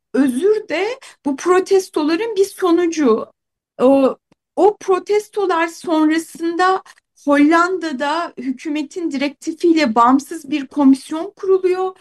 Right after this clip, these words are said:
Hollanda'nın bu siyah, e, kara geçmişini, e, araştırması, kö-, kölelik geçmişiyle ilgili araştırma yapılması için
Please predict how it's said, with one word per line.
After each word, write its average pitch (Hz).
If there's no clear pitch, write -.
Hollanda'nın 277
bu 262
siyah, 285
e, 220
kara 294
geçmişini, 262
e, 226
araştırması, 247
kö-, 220
kölelik 254
geçmişiyle 240
ilgili 226
araştırma 240
yapılması 208
için 277